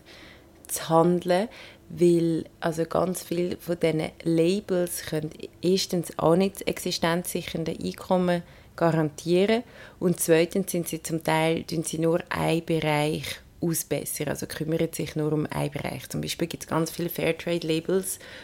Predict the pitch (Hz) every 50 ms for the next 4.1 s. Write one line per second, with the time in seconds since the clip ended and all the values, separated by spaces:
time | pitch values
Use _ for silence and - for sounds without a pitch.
0 | - - - - 160 151 143 165 160 160 160 160 156 - - - 156 160 160 160
1 | 160 165 170 185 - - - - - - - 165 165 156 156 156 156 - 160 -
2 | 151 - 165 160 160 - 180 175 165 165 - 165 165 165 - - 185 190 185 -
3 | - - - - - - - - 165 151 - 160 156 151 151 156 165 160 160 -
4 | - -